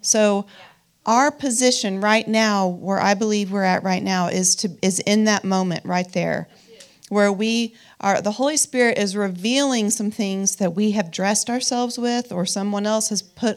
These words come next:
on us, that we have a moment and an opportunity to say, "Is this gonna work or is this not going to work?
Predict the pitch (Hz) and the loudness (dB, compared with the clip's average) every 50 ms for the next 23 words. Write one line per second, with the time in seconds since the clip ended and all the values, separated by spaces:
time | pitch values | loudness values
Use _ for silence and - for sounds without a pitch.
0 | - - 208 220 226 226 208 196 165 151 147 151 175 175 - - - - - _ | -2 -2 0 2 2 2 0 0 -2 -2 -4 -4 -2 -2 -2 -2 -2 -4 -8 _
1 | _ - - - - - - _ - 196 208 196 185 - 185 180 233 254 269 285 | _ -20 -20 -20 -20 -20 -20 _ -2 0 2 2 2 0 -2 0 0 2 2 2
2 | 302 262 247 214 233 226 214 214 214 220 214 220 233 220 208 202 185 175 - - | 2 0 0 2 2 2 2 2 2 2 2 2 2 2 0 0 0 -2 -2 -2
3 | - - - - _ - - 196 190 - 202 196 - 220 202 196 - - - 254 | -2 -4 -4 -6 _ -4 -2 0 2 2 2 0 0 -2 -4 -4 -4 -2 0 0
4 | 262 254 240 214 208 196 190 190 190 - - 208 202 196 196 190 190 190 180 - | 2 2 2 0 0 -2 -2 -2 -2 0 0 2 2 2 2 0 -2 -2 -6 -10
5 | _ _ _ _ _ _ _ _ - - 208 202 208 277 - - - 453 440 403 | _ _ _ _ _ _ _ _ -8 -6 -4 -4 -2 -2 -2 -2 0 -2 -2 -2
6 | 339 330 311 311 311 294 302 - - - - - - - - 220 240 226 240 240 | 0 2 2 2 2 0 -4 -10 -20 -20 -20 -20 -12 -6 -2 0 2 2 4 4
7 | - - 220 220 214 220 214 208 202 - - 190 175 175 175 170 180 170 160 165 | 2 2 2 0 2 2 2 2 2 0 -2 -2 -2 -2 -2 -4 -4 -4 -4 -2
8 | 160 156 - - | -2 -2 -4 -6